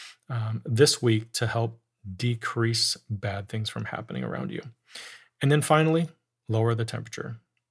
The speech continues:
So can you see areas in your life where you literally throw gasoline on an open flame? And if so, <laughs> what would it look like to throw some water on it instead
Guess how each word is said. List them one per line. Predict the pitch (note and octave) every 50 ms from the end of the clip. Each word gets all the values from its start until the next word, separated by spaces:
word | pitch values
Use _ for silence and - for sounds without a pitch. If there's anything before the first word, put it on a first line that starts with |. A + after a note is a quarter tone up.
| _ _ - _ _
So | - - - B2+ A#2+ A#2 A#2 A2+ A2+ - _ -
can | - - A#2+ A#2+ B2
you | B2 C#3+ E3 D#3+
see | - - - E3+ D3 - -
areas | B2 B2 B2 B2 B2+ A2+ A#2
in | A#2 A2+
your | A2+ A2+ A2 A#2
life | A#2+ A2 - - - B2 A#2 - - - _ _ _ _ _ _ _ _ _ _ -
where | A#2+ A#2+ A#2
you | A#2 A2 A2 C#3 D#3 D3
literally | B2+ A#2+ B2 C3 C#3 C#3 C3+ C3
throw | B2 - - B2+ B2 B2
gasoline | A2+ A2 G#2+ G2+ G2+ - - A2+ G#2+ G#2
on | G2+ G2 G2
an | G2 F#2
open | - - - - A#2+
flame? | - - - D#2+ - - B2 A2+ - _ _ _ _ _ _ _ _ _ _ _ _ -
And | A#2+ A#2 A#2
if | A2+ -
so, | - - - E3 F#3+ C#3+ C#3 D#3+ D3+ - _ _ _ _ _
<laughs> | _ - - - A2 A2
what | C#3+ C#3+ C3 A#2
would | D3 C#3
it | - -
look | B2+ B2+ A#2+ -
like | B2 A#2 A2+ A2+ -
to | C3+
throw | A2+ - A#2+ A#2 A2+
some | A2+ - A2+ G#2+ G2+
water | G2 G#2 G#2+ B2 C#3 A#2+ G2
on | G2 G#2+ A2
it | A2+ A2+
instead | A#2+ C3 B2 - - F#3 F#3+ F#3 -